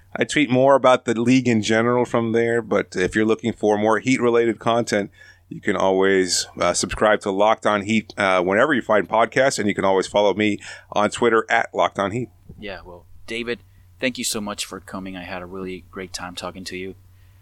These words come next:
Speaker 2: So, to our audience, thank you for listening to the three oh five Culture Podcast. Subscribe to our feed wherever you get your podcast. Please leave a five-star review and a short,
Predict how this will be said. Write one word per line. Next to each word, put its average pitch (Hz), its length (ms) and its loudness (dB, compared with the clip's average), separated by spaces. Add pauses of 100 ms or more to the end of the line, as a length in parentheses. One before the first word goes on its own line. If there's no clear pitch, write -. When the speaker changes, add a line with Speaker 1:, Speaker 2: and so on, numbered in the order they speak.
(160)
Speaker 2:
So, 110 520 -2 (380)
to 123 140 -2
our - 60 2
audience, 127 520 -2 (160)
thank 143 240 0
you 151 80 -8
for 120 160 -8
listening 120 360 -2
to 113 140 -6
the 104 80 -6
three 120 180 -6
oh 117 60 -2
five 113 300 -2
Culture 110 260 -14
Podcast. 117 520 -6
Subscribe 113 460 -4
to - 120 -8
our 101 80 -6
feed 110 300 -14
wherever 104 240 -8
you 101 80 -8
get 95 180 -8
your 95 100 -16
podcast. 107 600 -4
Please 101 300 -14
leave 98 160 -10
a 87 80 -12
five-star 95 520 -10
review 90 380 -12
and 92 100 -12
a 87 80 -14
short, 95 340 -10